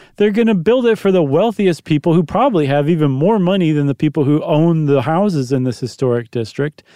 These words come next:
And it's not going to help this housing crisis at all. It's just going to exacerbate it and will have ruined a perfectly beautiful,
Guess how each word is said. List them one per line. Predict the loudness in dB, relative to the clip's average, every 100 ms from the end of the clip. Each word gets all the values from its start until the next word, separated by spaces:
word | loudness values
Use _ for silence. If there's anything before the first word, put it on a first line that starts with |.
| -20 _
And | -4 -2
it's | -2 -2
not | -4 -2
going | -2 0
to | -2
help | -2 -2 -2
this | -2 -2
housing | 0 -2 0 -2
crisis | -2 -2 -2 -6 -2
at | 0
all. | 0 -2 -6 -14 -18 -8
It's | -6
just | -4 -2
going | 0 0
to | 2
exacerbate | 0 0 0 0 -2 -4 -2 0
it | -2 -4 _ -4
and | 0 2 0
will | 2 2
have | 2 0
ruined | 2 2 2 0
a |
perfectly | 0 0 0 -2 -2
beautiful, | 0 0 0 -2 -2 -4